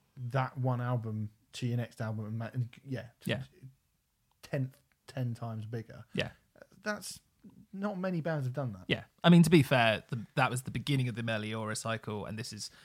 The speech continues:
Speaker 2: feels like it's getting to the end of the prequel cycle. Surely it must be. I hope.
Speaker 1: It was about halfway through the Meliora cycle, if I remember right.
Speaker 2: Was
Speaker 1: That
Speaker 2: it?
Speaker 1: came out at the start of the year, and that was December.
Speaker 2: Oh, okay, fair enough. Um, yes, uh, yeah, that was a good show, that Coco show.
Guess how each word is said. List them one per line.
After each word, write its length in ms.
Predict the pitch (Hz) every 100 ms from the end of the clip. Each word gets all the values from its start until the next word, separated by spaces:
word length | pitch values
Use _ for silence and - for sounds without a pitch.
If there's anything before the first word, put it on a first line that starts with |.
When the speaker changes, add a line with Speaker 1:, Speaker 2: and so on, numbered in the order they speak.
| - _ _
Speaker 2:
feels 240 | 151 117
like 180 | 95 117
it's 100 | -
getting 260 | - 101 147
to 100 | 139
the 100 | 151
end 180 | 160 156
of 60 |
the 60 | 151
prequel 380 | 170 165 175 175
cycle. 380 | 175 175 185 190
Surely 420 | - 90 92 98
it 60 |
must 240 | 92 104 -
be. 140 | 110 -
I 120 | 117
hope. 80 | -
Speaker 1:
It 160 | -
was 100 | 135
about 140 | 127 117
halfway 300 | 160 143 135
through 220 | 135 151
the 40 |
Meliora 400 | 113 101 101 98
cycle, 380 | 101 104 104 107
if 160 | 104 -
I 60 | 104
remember 300 | 104 98 104
right. 140 | 107
Speaker 2:
Was 120 | 392
Speaker 1:
That 160 | 427 392
Speaker 2:
it? 60 |
Speaker 1:
came 120 | 156 139
out 80 |
at 40 | 127
the 40 | 123
start 400 | - 147 131 113
of 100 | 110
the 60 |
year, 260 | 110 107 92
and 80 | 98
that 80 |
was 80 | 120
December. 520 | - - 110 107 90 - 339
Speaker 2:
Oh, 200 | 320 285
okay, 200 | - 104
fair 140 | - 110
enough. 200 | 110 - _ - - - -
Um, 920 | 151 147 147 143 143 143 143 143 - _
yes, 480 | - 127 - - - -
uh, 320 | 127 117 107
yeah, 180 | 110 104
that 60 | 110
was 100 | 104
a 40 |
good 100 | 107
show, 180 | - 101
that 140 | 90
Coco 260 | - 98 98
show. 160 | -